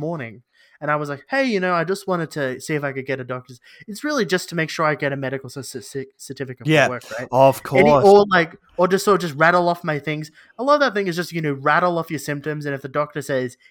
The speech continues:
Speaker 1: "Yeah, it's probably just a flu, mate, you're probably
Speaker 2: Yeah.
Speaker 1: fine."
Speaker 2: Yeah,
Speaker 1: It's
Speaker 2: just
Speaker 1: like, "That's
Speaker 2: common,
Speaker 1: great. That's
Speaker 2: common
Speaker 1: what I need to
Speaker 2: cold.
Speaker 1: hear.
Speaker 2: <laughs> Yeah, yeah.
Speaker 1: I don't need to hear anything more. I just need to know that it's, that it's fine,"
Speaker 2: He's
Speaker 1: right?
Speaker 2: like, "Yeah, bro, tuberculosis." <laughs> You're like, "Oh, no, no, no.
Speaker 1: Tuberculosis.
Speaker 2: No."
Speaker 1: Yeah, I'm,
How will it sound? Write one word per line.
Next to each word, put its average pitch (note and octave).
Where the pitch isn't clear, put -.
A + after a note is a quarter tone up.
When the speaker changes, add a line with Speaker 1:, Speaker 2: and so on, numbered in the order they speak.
Speaker 1:
"Yeah, C#3+
it's C3+
probably E3+
just -
a A2+
flu, B2+
mate, B2
you're C3
probably B2
Speaker 2:
Yeah. G2+
Speaker 1:
fine." B2+
Speaker 2:
Yeah, G#2+
Speaker 1:
It's G2+
Speaker 2:
just D#3+
Speaker 1:
like, -
"That's D#3
Speaker 2:
common, A2+
Speaker 1:
great. C3+
That's D#3
Speaker 2:
common D#3
Speaker 1:
what E3+
I C3+
need C#3+
to C3+
Speaker 2:
cold. C#3
Speaker 1:
hear. D#3+
Speaker 2:
<laughs> E3
Yeah, C3
yeah. B2
Speaker 1:
I -
don't F3
need D#3+
to D3+
hear D3+
anything D3
more. D3
I C#3
just D3
need D3
to C#3
know C3
that A#2+
it's, -
that A2+
it's -
fine," B2
Speaker 2:
He's D3+
Speaker 1:
right? C3+
Speaker 2:
like, G#2
"Yeah, A2
bro, G#2+
tuberculosis." A#2+
<laughs> -
You're F#3
like, A#3
"Oh, G#3+
no, F#3+
no, E3+
no. -
Speaker 1:
Tuberculosis. F3+
Speaker 2:
No." C#3+
Speaker 1:
Yeah, A3
I'm, G3+